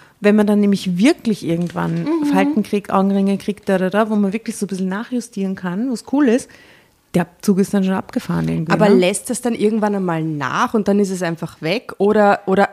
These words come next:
Speaker 3: hat es irgendwelche
Speaker 1: Theoretisch ja, aber wenn du
Speaker 3: Aha.
Speaker 1: immer wieder nachmachst, und, und das ist ja so wie beim Tätowieren gehen, ne? Du
Speaker 3: Mhm.
Speaker 1: fängst einmal an und dann könnte man vorstellen, dass es so ein Suchtfaktor auch ist, ne? Du willst sie immer weiter optimieren, weiter optimieren,
Speaker 3: Mhm.
Speaker 1: gerade im Gesicht.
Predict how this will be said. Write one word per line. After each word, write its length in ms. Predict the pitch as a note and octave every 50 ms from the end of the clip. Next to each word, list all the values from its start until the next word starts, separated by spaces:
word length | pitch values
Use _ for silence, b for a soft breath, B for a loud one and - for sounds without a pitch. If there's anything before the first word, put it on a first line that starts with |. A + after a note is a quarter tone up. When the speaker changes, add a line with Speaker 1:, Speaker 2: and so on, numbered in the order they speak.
| -
Speaker 3:
hat 220 | F3 E3 F#3+ - G#3+
es 100 | F#3+ -
irgendwelche 600 | - F#3+ G#3 G#3 G3+ F#3+ F#3 F#3 F3+ F3 - G#3
Speaker 1:
Theoretisch 180 | F#3+ F#3+ F#3 -
ja, 220 | B3+ A3+ G3 F3 -
aber 180 | F#3 G3 F#3
wenn 100 | F#3 F#3+
du 80 | G3+ A3
Speaker 3:
Aha. 80 | G#3+
Speaker 1:
immer 120 | G#3+ A3+ G#3
wieder 140 | A3 G#3 G#3
nachmachst, 880 | G3 F#3 F3+ F3+ F#3 - - - - F3 - G#3 G#3+ G#3+ - - F#3+ G3+
und, 120 | F#3+ -
und 180 | G#3 G3 F#3+ -
das 140 | G3 -
ist 120 | G3+ F#3+ F#3
ja 80 | G#3
so 140 | F#3 F#3+ F#3+
wie 80 | G3+ G3
beim 240 | F#3+ G3 F#3+ F#3 -
Tätowieren 560 | - G3+ F3 - G3 E3 F#3+ G#3 G#3+ G#3 F#3
gehen, 240 | - D#3+ D#3+ D#3+ E3
ne? 240 | F3 G#3 A#3 A3+ G3
Du 80 | F#3 F#3 G3
Speaker 3:
Mhm. 140 | G3+ G#3+ -
Speaker 1:
fängst 260 | - F#3 F3+ F3+ -
einmal 220 | - F#3 F3+ F3+ F3+
an 220 | F3 F3 F#3 G#3
und 160 | G#3+ G3 -
dann 240 | F#3+ F#3 F#3 F#3 E3+ - - -
könnte 260 | - F#3+ F#3 F3+ G3
man 80 | F#3 F3
vorstellen, 400 | - F#3 - - - F#3 F#3+ - B B B B B B B B B B B B
dass 140 | - F3+ D#3+
es 160 | F#3+ E3 - -
so 60 | F3+
ein 280 | F3+ F#3 F3+ F3+ F3
Suchtfaktor 680 | E3 - - A3+ - - - - E3+ - - - F3 F3
auch 60 | E3+
ist, 240 | F#3 F3 D#3 - -
ne? 80 | G3 G3+
Du 100 | G#3 F#3
willst 180 | F#3+ F3 -
sie 60 | G#3+
immer 200 | G3+ F#3+ F#3+ F3
weiter 220 | F3 F3 E3+ - G#3
optimieren, 440 | - - - F#3+ F#3+ F#3+ F#3 F3+ F3
weiter 220 | F3+ E3+ - G3
optimieren, 300 | - - F3+ F3+ F#3 F3+
Speaker 3:
Mhm. 40 | F3
Speaker 1:
gerade 140 | F#3 G3 G3+
im 80 | G#3 F#3+
Gesicht. 400 | - - - F#3+ - - -